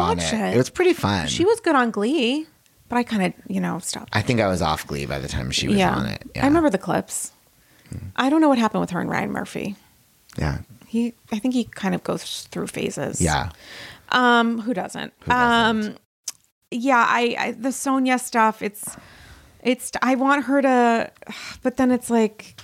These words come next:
Speaker 1: I don't know, y-, you want her to keep working, but then it's like, but also you gotta look at the entertainment factor. She's still very entertaining.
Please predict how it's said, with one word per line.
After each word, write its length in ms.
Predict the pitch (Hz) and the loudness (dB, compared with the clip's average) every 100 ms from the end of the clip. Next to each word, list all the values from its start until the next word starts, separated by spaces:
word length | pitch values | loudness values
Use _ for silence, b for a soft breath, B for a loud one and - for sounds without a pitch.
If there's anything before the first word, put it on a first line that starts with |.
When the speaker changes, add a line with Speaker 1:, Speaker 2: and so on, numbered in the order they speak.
| - | -2
Speaker 1:
I 100 | 240 | 2
don't 160 | 226 202 | 4 4
know, 480 | 196 196 202 202 - | 4 4 4 2 -2
y-, 140 | 220 | -8
you 240 | 226 226 226 | -8 -4 2
want 220 | 247 247 | 4 4
her 80 | 240 | 2
to 80 | |
keep 300 | 240 - 233 | 0 -2 0
working, 360 | 226 220 226 220 | 0 2 2 2
but 140 | 214 | 2
then 160 | 214 208 | 2 2
it's 160 | 202 202 | 2 2
like, 180 | 196 - - | 0 -2 -2
but 100 | 214 | 0
also 240 | 214 220 | 2 2
you 100 | 214 | 2
gotta 220 | 202 202 196 | 2 2 2
look 160 | 196 | -2
at 100 | 208 | 0
the 60 | 196 | 2
entertainment 720 | 196 196 196 - 226 269 - | 2 2 0 0 0 0 -2
factor. 320 | 143 - 175 | -6 -6 -6
She's 200 | - 240 | -4 -4
still 280 | - 262 262 | 0 2 4
very 300 | 220 220 233 | 4 4 4
entertaining. 560 | 220 208 175 92 92 | 0 -2 -4 -4 -6